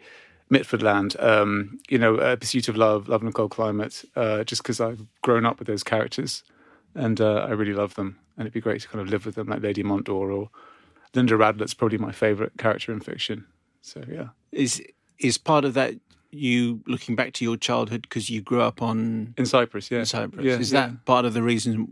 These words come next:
Speaker 2: why you
Speaker 1: May-, maybe because it was sort of like the idealised, you know, romanticised version of my childhood, um,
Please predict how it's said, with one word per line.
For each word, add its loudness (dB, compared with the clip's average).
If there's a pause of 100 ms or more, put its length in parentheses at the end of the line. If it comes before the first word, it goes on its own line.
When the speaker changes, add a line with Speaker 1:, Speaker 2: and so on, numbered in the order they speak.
Speaker 2:
why -2
you -4 (540)
Speaker 1:
May-, 8
maybe 6
because 2
it 4
was 2
sort 6
of 4
like 6
the 4
idealised, 4
you 0
know, 4
romanticised 2
version 2
of -4
my -2
childhood, -4 (640)
um, -2